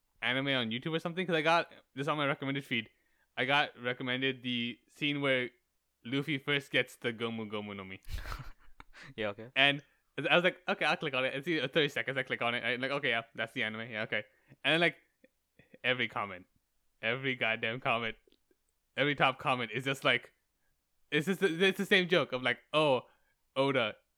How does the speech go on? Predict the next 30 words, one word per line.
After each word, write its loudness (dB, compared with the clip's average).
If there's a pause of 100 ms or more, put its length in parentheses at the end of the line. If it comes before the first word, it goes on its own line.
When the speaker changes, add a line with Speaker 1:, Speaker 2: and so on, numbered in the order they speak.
(180)
Speaker 1:
I'll 8
elaborate 2 (100)
on 0
this -4
in -6
twenty 0
years," 2
or, 2 (100)
"Ooh, 2 (200)
Speaker 2:
<laughs> -2
Speaker 1:
they 4
had 8
us 0
for -2
the 0
first 2
thousand 2
forty-four 0
chapters." 0 (340)
You -6
know, 0
it's -2
like, -4 (260)
<laughs> -20
it's -2
the -6
same 8
<laughs> 0
goddamn 4
joke. 2